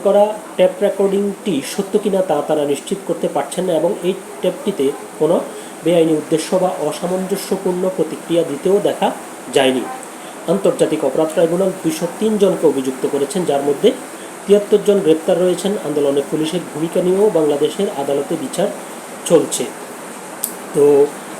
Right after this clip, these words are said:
বিবিসি এর মতো একটি আন্তর্জাতিক, আহ,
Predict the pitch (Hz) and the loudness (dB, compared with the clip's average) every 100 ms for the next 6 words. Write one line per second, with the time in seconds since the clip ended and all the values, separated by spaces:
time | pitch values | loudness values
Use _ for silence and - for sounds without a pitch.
0 | - - - - - 160 170 185 - 208 | -14 -12 -14 -12 -4 0 2 2 2 2
1 | 202 202 - - - - - 170 180 170 | 2 0 -8 -12 -12 -10 -4 -2 2 4
2 | 180 160 - 180 156 160 156 147 156 156 | 4 2 2 0 2 0 -2 0 0 0
3 | 147 - - - - 156 147 139 131 | -2 -6 -12 -10 -8 -4 0 2 2